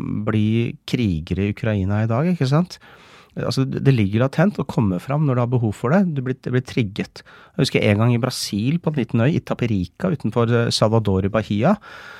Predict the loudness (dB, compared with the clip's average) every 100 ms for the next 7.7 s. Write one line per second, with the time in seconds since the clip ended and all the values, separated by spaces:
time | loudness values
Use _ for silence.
0 | -14 -2 4 4 4 0 -4 -2 -2 -4
1 | -4 -2 -2 0 0 2 2 4 2 2
2 | 2 2 2 2 0 0 0 2 2 2
3 | 2 2 2 2 4 4 4 2 0 -4
4 | -4 -2 0 2 2 0 2 2 2 2
5 | 2 0 -4 -4 -2 2 2 4 2 2
6 | 4 4 4 0 0 0 0 -4 -4 -4
7 | -2 -2 -2 0 2 4